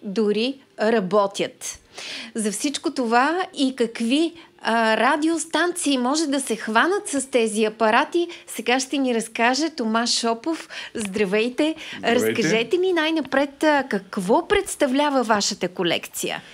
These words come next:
Speaker 2: Сега, моята колекция представлява с апарати, които са по-интересни, по-стари, възможно най-стари, от, а, тридесета, тридесет и първа, втора година, началото,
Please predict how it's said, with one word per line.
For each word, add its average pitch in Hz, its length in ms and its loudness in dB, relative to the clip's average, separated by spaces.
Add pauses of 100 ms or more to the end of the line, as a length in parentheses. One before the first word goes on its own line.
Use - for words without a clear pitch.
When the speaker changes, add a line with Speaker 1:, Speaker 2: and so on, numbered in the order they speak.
(120)
Speaker 2:
Сега, 107 220 0
моята 156 280 -2
колекция 185 540 -2
представлява 156 580 -2
с 123 160 -6
апарати, 143 500 0
които - 320 -4
са 151 200 0 (220)
по-интересни, 135 840 0
по-стари, 113 800 -2
възможно 113 520 0
най-стари, 95 680 -4 (600)
от, 160 300 -4
а, 160 640 0
тридесета, 156 640 0
тридесет 135 340 0
и 123 160 -2
първа, 131 280 0
втора 117 320 0
година, 120 520 -2 (120)
началото, 113 720 -2